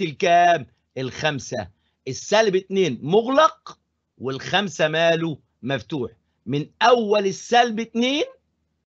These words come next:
لغاية الخمسة، الاتحاد الكل، الاتحاد الكل من أول حاجة لغاية آخر حاجة، من السالب اتنين لغاية الخمسة. والأقواس بتاعتنا على حسب الدوائر الموجودة، السالب اتنين مغلق يبقى مغلق،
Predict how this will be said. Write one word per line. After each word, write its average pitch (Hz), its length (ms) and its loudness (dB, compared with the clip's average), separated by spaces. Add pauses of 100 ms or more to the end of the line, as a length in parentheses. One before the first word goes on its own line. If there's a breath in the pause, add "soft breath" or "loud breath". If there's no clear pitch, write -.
لغاية 196 760 2 (180)
الخمسة، 160 680 -2
الاتحاد 165 600 0
الكل، 190 440 8 (180)
الاتحاد 170 680 -2
الكل 190 380 0 (260)
من 147 180 -12 (120)
أول 226 380 2
حاجة 220 280 -4
لغاية 208 260 -8
آخر 196 220 -12
حاجة، 147 360 -12
من 139 160 -14
السالب 220 440 -2
اتنين 180 420 -8 (600)
لغاية 175 640 -2 (140)
الخمسة. 135 800 -10 (540)
والأقواس 180 540 0
بتاعتنا 214 480 -2
على 196 140 0
حسب 202 240 -2
الدوائر 202 280 0
الموجودة، 202 300 -4
السالب 170 280 -2
اتنين 180 200 -6
مغلق 214 460 -4 (640)
يبقى 175 240 2
مغلق، 143 280 -4